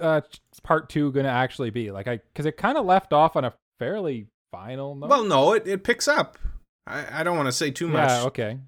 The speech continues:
Speaker 2: 'cause of spoilers, but, like, it says, "This is where Chainsaw, Chainsaw Man is now."
Speaker 1: Okay.
Speaker 2: And I, I take it, it takes from there.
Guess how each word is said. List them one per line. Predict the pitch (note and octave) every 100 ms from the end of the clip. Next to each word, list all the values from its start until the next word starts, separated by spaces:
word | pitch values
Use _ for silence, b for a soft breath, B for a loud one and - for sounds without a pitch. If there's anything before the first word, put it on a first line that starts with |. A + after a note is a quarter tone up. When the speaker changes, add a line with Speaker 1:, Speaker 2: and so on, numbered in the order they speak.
| _ -
Speaker 2:
'cause | C#3
of | B2
spoilers, | - D3+ C3 A#2+
but, | - C3+
like, | D3+ D3+
it | C#3
says, | E3 D#3 C3 - _ _ -
"This | B2 C3+
is | B2
where | C#3 C3+
Chainsaw, | E3 D#3+ C3 B2+ F2+ - C3+
Chainsaw | - D#3 D3+ C3
Man | B2 A#2 A2
is | A2 G2+ -
now." | G#2 F2+ G2+ _ _ _
Speaker 1:
Okay. | B2 B2+ C3
Speaker 2:
And | A#2 G#2
I, | A2 - _ -
I | A#2
take | A#2+ C3 B2
it, | A2+
it | A2
takes | C3 A2 - -
from | - - - - B2 A#2
there. | C3 G#2